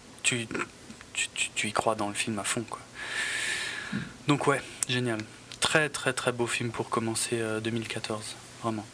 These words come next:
Speaker 2: C'est clair.
Speaker 1: Et encore une fois, maintenant qu'on en est arrivé là, je, je redéplore, hein, son manque de succès parce que, enfin, faut voir ça, moi, c'est le genre de film que j'ai envie de voir à fond au cinéma, quoi.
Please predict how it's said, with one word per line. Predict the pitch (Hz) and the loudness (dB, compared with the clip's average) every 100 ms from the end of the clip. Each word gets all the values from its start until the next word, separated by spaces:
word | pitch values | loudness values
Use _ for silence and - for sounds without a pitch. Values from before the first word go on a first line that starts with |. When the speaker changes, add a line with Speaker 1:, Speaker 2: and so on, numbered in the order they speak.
| - - | -8 -4
Speaker 2:
C'est | - - | 2 4
clair. | - 117 | 4 6
Speaker 1:
Et | 139 | 8
encore | 147 147 170 156 | 8 6 6 6
une | 151 | 4
fois, | - 170 | 6 6
maintenant | 156 143 156 | 6 4 4
qu'on | - 139 | 4 4
en | 131 | 4
est | |
arrivé | 123 127 139 | 4 6 6
là, | 156 | 6
je, | 127 117 117 | 6 2 4
je | 139 135 | 6 6
redéplore, | 117 147 196 156 156 - 160 156 123 | 6 6 6 4 0 4 6 6 4
hein, | 123 | 2
son | - 131 | 4 4
manque | 127 135 120 | 4 2 4
de | |
succès | 117 - 120 - 123 | 4 4 4 2 0
parce | - - | -2 -2
que, | 101 113 120 - - - - - - - - - - - - | -2 -6 -8 -8 -8 -6 -8 -8 -10 -10 -10 -12 -14 -12 0
enfin, | - 101 | 2 4
faut | - 123 | 4 4
voir | 117 117 | 4 4
ça, | - 139 | 4 4
moi, | 117 | 4
c'est | - 117 | 2 2
le | |
genre | 110 110 | 2 2
de | 110 | 0
film | - 127 | 0 2
que | - | 2
j'ai | 110 | 2
envie | 107 107 | 2 0
de | 110 | 0
voir | 113 107 | 0 0
à | |
fond | 104 - - 127 | 2 4 2 2
au | |
cinéma, | 117 127 135 147 | 2 2 2 0
quoi. | 131 | 0